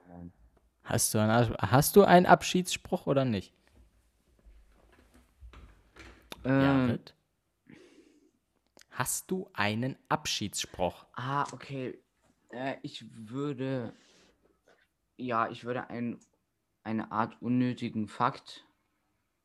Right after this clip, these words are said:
Speaker 1: ähm, <laughs> ähm, würde ich als <laughs> Schlussspruch n-, nehmen.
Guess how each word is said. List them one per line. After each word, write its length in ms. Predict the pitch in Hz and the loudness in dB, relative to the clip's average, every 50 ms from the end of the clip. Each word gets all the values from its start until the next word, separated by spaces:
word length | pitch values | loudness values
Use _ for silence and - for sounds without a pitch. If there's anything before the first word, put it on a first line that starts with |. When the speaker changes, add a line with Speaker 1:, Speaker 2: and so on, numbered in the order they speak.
| _ _ _ _ _ _ _ _ _ _ _ _ _ _ - | _ _ _ _ _ _ _ _ _ _ _ _ _ _ -4
Speaker 1:
ähm, 600 | 113 117 117 117 117 117 113 110 110 110 - - - - - - - - - - _ - - _ _ | -2 0 2 2 2 2 2 2 0 0 -2 -6 -8 -6 -4 -6 -6 -6 -10 -16 _ -20 -20 _ _
<laughs> 760 | _ _ - - _ - _ _ _ - - _ _ _ - | _ _ -20 -20 _ -20 _ _ _ -20 -20 _ _ _ -4
ähm, 680 | - - 117 117 113 113 113 110 110 107 107 - - _ _ _ _ _ _ _ _ - - - - - _ _ - | 0 2 4 4 6 6 6 6 6 6 4 2 -4 _ _ _ _ _ _ _ _ -10 -10 -10 -12 -14 _ _ -4
würde 400 | - 131 123 135 135 139 127 127 | -4 0 2 4 4 6 4 2
ich 240 | 131 - - - - | 0 -2 -6 -2 0
als 300 | 117 120 120 - - - | 2 2 2 0 0 4
<laughs> 20 | |
Schlussspruch 680 | - 143 127 151 139 - - - - 143 151 147 139 - - - - - - - - - - | 4 6 6 6 6 4 0 0 2 4 4 4 2 -2 -12 -20 -20 -20 -20 -18 -18 -16 -12
n-, 320 | - - 139 139 135 135 - | -6 -4 -2 -2 -2 -4 -6
nehmen. 560 | - 143 135 139 143 151 151 160 175 185 202 | -6 -6 -2 2 2 4 4 2 2 -2 -4